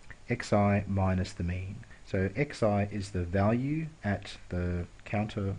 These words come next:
I equals one, and then I have to subtract off the mean value. So in fact, what I'm finding in that brackets is like this little length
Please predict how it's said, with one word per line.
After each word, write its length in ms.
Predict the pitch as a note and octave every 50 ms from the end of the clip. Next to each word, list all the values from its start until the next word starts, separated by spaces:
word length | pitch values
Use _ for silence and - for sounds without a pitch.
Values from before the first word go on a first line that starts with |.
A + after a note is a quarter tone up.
| -
I 180 | G2 G2 G2 G2
equals 300 | G2+ G2+ F2+ E2+ E2 -
one, 300 | A2 A#2+ C3 C#3+ D3 C#3+ - - - - - - - - -
and 100 | F#2 F2+
then 80 | F#2 F#2+
I 60 | F#2+
have 100 | G2 G2
to 80 | - G2
subtract 640 | - - F#2 - - - - C3+ C3 - - - - -
off 320 | B2 A2+ A2+ A#2 - - -
the 60 | G#2+
mean 320 | G#2 A2+ A#2+ B2+ B2 A#2+
value. 400 | G#2+ G2 F2 E2+ E2 E2 - -
So 180 | - - - A2
in 100 | G2+ G2+
fact, 400 | G2+ - B2 A2+ - - - - - - - - - - - -
what 180 | - B2+ C3 -
I'm 140 | B2+ A2+ G#2
finding 400 | - A2+ A2 A2 G#2+ G#2+ G#2 G#2 -
in 300 | A2+ A#2+ B2 A#2+ G#2+ G2+
that 300 | G#2 F2+ - - - -
brackets 680 | - G#2 A#2+ A#2+ - G#2 A2+ - - - - - - - - - - - - - -
is 300 | - G2+ G2 G2 G2+ -
like 220 | G2 F#2+ G2 - -
this 180 | G2 - -
little 220 | A2 G2 G2 F#2 F2+
length 460 | F#2 G2 F#2+ - - - - -